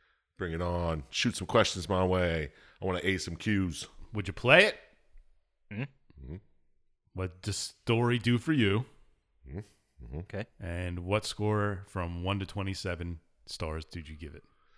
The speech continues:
Speaker 3: Good.
Speaker 1: Good
Speaker 3: Good,
Speaker 1: questions.
Speaker 3: good, good.
Speaker 1: Good questions. Didn't see those
Speaker 3: You nailed
Speaker 1: coming,
Speaker 3: it.
Speaker 1: but I think I can shoot it on the fly. Would I play it? No,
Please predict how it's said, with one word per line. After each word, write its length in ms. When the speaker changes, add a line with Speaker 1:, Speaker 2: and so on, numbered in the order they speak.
Speaker 3:
Good. 180
Speaker 1:
Good 140
Speaker 3:
Good, 40
Speaker 1:
questions. 360
Speaker 3:
good, 100
good. 60
Speaker 1:
Good 60
questions. 500
Didn't 180
see 100
those 140
Speaker 3:
You 60
nailed 260
Speaker 1:
coming, 120
Speaker 3:
it. 160
Speaker 1:
but 320
I 60
think 180
I 60
can 300
shoot 320
it 60
on 140
the 60
fly. 400
Would 140
I 100
play 340
it? 200
No, 400